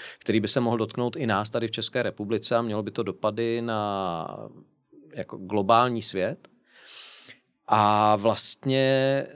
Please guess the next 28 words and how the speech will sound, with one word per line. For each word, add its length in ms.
ty 360
hrůzostrašný 640
příběhy, 400
to 120
pak 260
přicházelo 520
až 80
v 40
těch 120
dalších 400
dnech 360
a 60
potom, 720
eh, 240
během 340
některých 400
návštěv 440
v 80
Izraeli, 560
kdy 160
jsem 180
měl 140
možnost 300
ty 100
věci 240
vidět 200
na 100
místě. 480